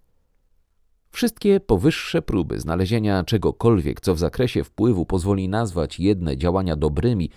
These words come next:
a inne złymi, są skazane na niepowodzenie.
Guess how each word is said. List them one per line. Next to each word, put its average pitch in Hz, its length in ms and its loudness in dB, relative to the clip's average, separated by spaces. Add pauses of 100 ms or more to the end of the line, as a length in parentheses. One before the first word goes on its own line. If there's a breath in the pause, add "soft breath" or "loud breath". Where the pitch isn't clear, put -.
(240 soft breath)
a 101 60 -2
inne 58 460 -4
złymi, 147 420 -2 (460)
są - 260 -2
skazane 110 520 0
na 85 220 2
niepowodzenie. 67 920 -2